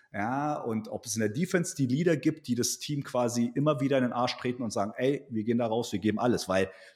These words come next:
du siehst dann irgendwann mal, ja, das haben wir jetzt auch zum Beispiel bei dem, bei dem, bei dem Spiel dann, ähm, äh, was war das, das, äh, ähm,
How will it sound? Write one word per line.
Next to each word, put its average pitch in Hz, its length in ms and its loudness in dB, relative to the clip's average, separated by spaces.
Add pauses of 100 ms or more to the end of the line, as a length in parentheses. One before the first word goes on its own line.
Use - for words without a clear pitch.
du 110 100 -4
siehst 113 320 -2
dann 165 140 2
irgendwann 135 600 2
mal, 175 320 -2
ja, 120 320 0
das 101 140 -4
haben 110 140 -2
wir 113 60 2
jetzt 107 120 -2
auch 107 100 -6
zum - 140 -8
Beispiel 104 240 -4
bei 107 80 2
dem, 98 140 4
bei 95 100 2
dem, 95 180 2
bei 92 80 2
dem 92 140 2
Spiel - 260 0
dann, 110 360 4
ähm, 95 540 0 (840)
äh, 90 180 -12
was 85 180 -18
war 104 120 -4
das, - 220 -12
das, 87 360 -16
äh, 87 920 -18
ähm, 82 320 -16